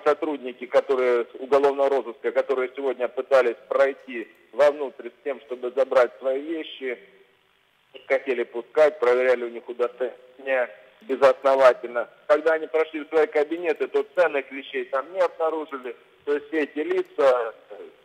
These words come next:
показали свое истинное лицо, мы их увидели во время штурма,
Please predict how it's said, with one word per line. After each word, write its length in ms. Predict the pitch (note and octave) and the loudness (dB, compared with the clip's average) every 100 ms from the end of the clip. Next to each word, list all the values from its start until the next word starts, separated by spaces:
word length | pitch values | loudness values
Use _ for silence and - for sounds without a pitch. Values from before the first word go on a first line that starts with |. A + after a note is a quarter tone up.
| _ | _
показали 800 | C#3+ C#3 C#3+ C3+ A#2+ A#2 A2 G#2 _ | 0 2 0 4 4 4 -2 -4 _
свое 260 | C#3 C#3 C#3 | -2 -2 -6
истинное 440 | - - C#3 C#3+ | -10 -10 -2 -2
лицо, 560 | D3+ D3 - F3+ E3+ - - _ _ | -2 -8 -2 2 2 0 -18 _ _
мы 200 | C#3+ D3 | -2 -2
их 120 | C#3+ | -2
увидели 760 | C#3+ C3+ A2+ A2+ A2 A2 G#2 - - _ _ | -6 -4 -6 -6 -6 -4 -4 -8 -20 _ _
во 180 | A#2 C#3 | 2 4
время 260 | C3+ C#3 B2+ | 4 -4 -14
штурма, 600 | - _ - _ _ C3+ | -20 _ -20 _ _ -12